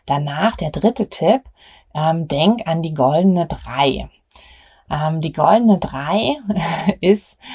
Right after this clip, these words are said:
dass du von jeder Pose, ähm, jeder, äh, Shooting-Situation immer drei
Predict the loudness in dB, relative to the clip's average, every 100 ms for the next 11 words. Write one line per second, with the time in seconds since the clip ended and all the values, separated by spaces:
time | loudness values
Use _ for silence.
0 | -8 0 0 2 -2 -2 -4 -2 0 2
1 | 2 0 -2 -4 0 -2 0 -2 0 -2
2 | -4 _ _ -20 -20 -10 -2 0 0 0
3 | 4 6 6 4 0 -2 -4 -2 -2 2
4 | 2 2 -2 -2 -2 -2 -2 2 4 2
5 | 0 -2 -4 -8 -2 0 2 0